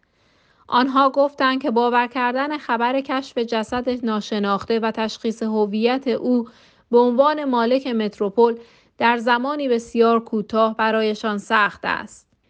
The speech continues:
طی بیست و چهار ساعت بعد از فرو ریختن ساختمان متروپول، رسانه‌ها و شبکه‌های اجتماعی پر شد از روایت‌ها و اسناد مربوط به تخلف‌های گسترده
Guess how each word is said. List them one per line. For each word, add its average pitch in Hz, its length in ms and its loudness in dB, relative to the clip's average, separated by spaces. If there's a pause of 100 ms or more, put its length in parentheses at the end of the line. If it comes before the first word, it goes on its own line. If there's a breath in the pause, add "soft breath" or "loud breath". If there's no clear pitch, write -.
(260)
طی 339 300 2
بیست 269 220 0
و 254 60 4
چهار 311 340 2
ساعت 220 460 0
بعد 240 180 0
از 254 180 -4
فرو 226 260 0
ریختن 277 500 -4
ساختمان 214 760 -2
متروپول، 202 680 0 (540 soft breath)
رسانه‌ها 294 680 0
و 302 100 4
شبکه‌های 254 760 0
اجتماعی 226 840 0 (300 loud breath)
پر 339 220 2
شد 285 240 0
از 240 260 0
روایت‌ها 226 800 2
و 262 60 0
اسناد 277 500 -2
مربوط 233 480 -2
به 233 80 -4
تخلف‌های 233 840 -2
گسترده 214 760 -2